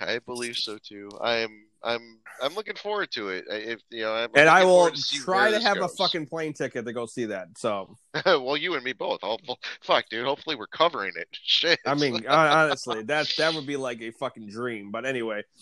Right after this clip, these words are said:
Speaker 1: Yeah, it would. It would. Um, yeah. So, so I, having Callis there calling this match really added to it for me as well, and that's why I thought it was also a very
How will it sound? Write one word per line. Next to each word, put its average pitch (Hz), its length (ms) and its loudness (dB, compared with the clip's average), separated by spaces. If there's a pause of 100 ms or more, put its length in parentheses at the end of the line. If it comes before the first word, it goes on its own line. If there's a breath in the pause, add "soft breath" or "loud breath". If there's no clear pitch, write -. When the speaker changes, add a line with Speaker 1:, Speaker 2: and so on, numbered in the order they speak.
(140)
Speaker 1:
Yeah, 95 480 2
it 107 200 -8
would. 127 300 -6
It 98 140 -8
would. 95 420 -8 (140)
Um, 113 420 0 (840 loud breath)
yeah. 170 260 6
So, 156 300 2
so 147 280 0
I, 85 160 -4 (440)
having 190 500 0
Callis 170 460 -2
there 139 180 -6
calling 139 420 -4
this 117 240 -6
match 98 560 -4 (120)
really 117 500 -8
added 104 380 -4 (180)
to 101 160 -8
it 85 180 -14
for - 160 -18
me 95 200 -10
as 92 160 -4
well, 90 240 -4
and 98 100 -6
that's 123 240 0
why 127 220 0
I 104 60 -2
thought 110 340 0
it 101 80 -8
was 104 340 -8 (420 soft breath)
also 104 580 -2
a 95 40 -18
very 98 500 -6